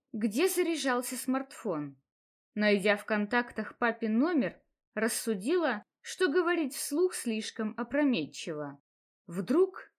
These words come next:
эти существа еще там? Лола открыла окошко мессенджера и задумалась, что лучше написать, чтобы папа немедленно примчался. В дом вломились монстры? Нет, он не поверит.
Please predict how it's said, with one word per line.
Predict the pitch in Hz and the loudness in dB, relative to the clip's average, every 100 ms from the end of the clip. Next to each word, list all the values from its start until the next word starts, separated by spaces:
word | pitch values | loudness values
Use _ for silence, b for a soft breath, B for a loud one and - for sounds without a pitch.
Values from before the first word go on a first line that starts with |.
| _ | _
эти | 302 294 | -2 -2
существа | 254 - 269 294 - 277 254 | -4 -4 -4 -6 -6 0 2
еще | 202 - 294 | 2 -2 -4
там? | - 226 151 139 _ _ _ _ _ _ | 0 0 0 -10 _ _ _ _ _ _
Лола | 233 330 392 349 | 4 6 6 4
открыла | 269 - 285 320 254 | 2 -2 -2 0 0
окошко | 214 - 262 - - | -2 -4 -4 -4 -6
мессенджера | 196 247 - 233 214 196 175 165 160 _ _ - | -2 -2 0 -2 -2 -2 -4 -4 -8 _ _ -6
и | |
задумалась, | 240 320 240 233 160 147 147 - - _ _ _ _ | 0 0 2 -2 -2 -6 -8 -12 -18 _ _ _ _
что | - - 330 226 | -12 0 4 4
лучше | 233 220 - | 4 -2 -4
написать, | 196 190 233 - 302 311 - _ _ _ | -6 -4 -4 -4 -2 -4 -6 _ _ _
чтобы | - - 247 302 | -8 -2 0 0
папа | - 339 370 311 | 2 0 2 2
немедленно | 277 285 269 240 226 233 240 | 4 6 4 2 2 0 -2
примчался. | 277 285 277 - 185 160 - 160 143 - _ _ _ _ _ _ | 0 0 -2 -2 -4 -4 -8 -8 -10 -14 _ _ _ _ _ _
В | 214 208 | -4 2
дом | 190 233 220 | 4 4 4
вломились | 214 214 220 208 214 233 | 4 4 4 2 -2 0
монстры? | 262 320 330 - 156 147 _ _ _ _ - | 2 0 -2 -6 -6 -8 _ _ _ _ -2
Нет, | 208 196 175 147 143 - _ _ _ _ _ | 0 0 -2 -4 -8 -18 _ _ _ _ _
он | 294 285 | 4 6
не | 277 | 4
поверит. | 285 277 180 180 185 160 - | 4 2 4 0 0 -4 -8